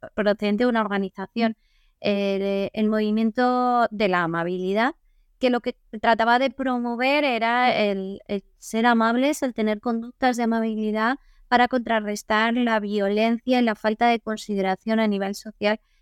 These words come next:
que, que, que se está produciendo, ¿no? en, en esta época en la que vivimos. Parece ser que con el transcurso de los años se fue contagiando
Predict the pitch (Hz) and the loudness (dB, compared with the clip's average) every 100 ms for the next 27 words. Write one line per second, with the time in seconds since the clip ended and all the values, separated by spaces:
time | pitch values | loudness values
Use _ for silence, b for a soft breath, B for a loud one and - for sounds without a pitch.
0 | _ _ 220 196 180 175 175 - _ 202 | _ _ 0 2 0 -2 -6 -12 _ -4
1 | 185 180 175 _ 185 - - 196 - 202 | -4 -6 -10 _ -14 -12 -2 -2 0 -2
2 | 175 180 _ 196 185 175 175 175 233 - | -2 -10 _ -2 0 0 -4 -4 -6 -8
3 | _ _ _ - 196 190 185 185 180 _ | _ _ _ -8 -4 -2 -2 -4 -8 _
4 | 196 190 - 202 185 185 - 180 180 175 | -2 -2 -2 0 2 0 -2 -4 -2 -2
5 | - 196 185 185 185 185 190 185 185 _ | -4 -4 -4 -4 -6 -4 -4 -6 -10 _
6 | _ _ _ 226 233 285 - 294 285 - | _ _ _ 0 2 -2 0 0 0 0
7 | 254 226 214 214 208 220 208 202 214 214 | 0 2 2 0 -2 -2 -4 -2 -2 -2
8 | - 226 - 269 277 254 - 240 247 330 | -6 -10 -2 0 2 -2 -2 0 2 2
9 | 440 - - 247 - 240 285 269 240 214 | 0 -10 -10 -10 -6 -2 0 2 0 -2
10 | - 240 233 226 202 | 0 2 4 2 -2